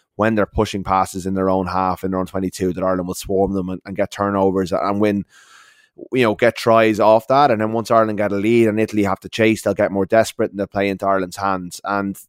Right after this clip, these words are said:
the way Ireland have been playing, even without Sexton, I think this is the, the least worrying it's ever been without Sexton.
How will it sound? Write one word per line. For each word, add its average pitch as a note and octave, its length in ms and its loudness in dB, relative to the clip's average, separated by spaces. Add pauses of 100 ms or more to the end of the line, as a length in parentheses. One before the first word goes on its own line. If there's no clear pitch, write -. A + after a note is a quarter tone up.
the A2+ 80 -4
way B2+ 200 0
Ireland A2 280 4
have F2+ 60 -8
been G2 160 -6
playing, G2+ 280 -2
even A#2 260 2
without G#2 320 2
Sexton, G2+ 400 -2
I A2+ 60 0
think D3 140 0
this A2 120 -6
is G#2 120 -8
the, G2+ 280 -2
the G2 100 -4
least G#2+ 360 -4
worrying G2 360 2
it's - 140 -12
ever G2 220 0
been F#2 260 -6
without F#2 240 -4
Sexton. F2 420 -6